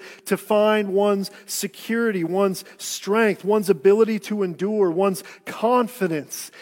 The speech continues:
in someone or something. That, that's what it, it means to trust. There's a, a, a, a deep sense of, of, of what we're getting at here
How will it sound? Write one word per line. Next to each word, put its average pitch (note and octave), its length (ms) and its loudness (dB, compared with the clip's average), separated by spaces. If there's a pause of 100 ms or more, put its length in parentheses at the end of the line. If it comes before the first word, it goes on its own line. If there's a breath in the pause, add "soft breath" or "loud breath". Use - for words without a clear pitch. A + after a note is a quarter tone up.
(240 loud breath)
in F3 160 -4
someone A3 840 2
or F3 80 -4
something. F3+ 760 -2
That, F3+ 180 -2
that's G3+ 220 -4
what A3+ 100 2
it, G#3+ 160 0
it F#3 120 0
means G3 380 -2
to E3+ 120 -6
trust. F#3+ 500 0
There's F#3 160 -2
a, F3 140 2 (240 loud breath)
a, F3+ 100 -2 (120)
a, F3+ 80 2 (100)
a E3+ 80 -2
deep G#3+ 500 -2 (2250 soft breath)
sense - 880 -2
of, F3 240 0
of, D#3+ 220 -4
of D#3+ 160 -4
what F#3 140 -4
we're E3 140 -4
getting F#3+ 400 0
at C#3 160 -2
here C#3 420 -6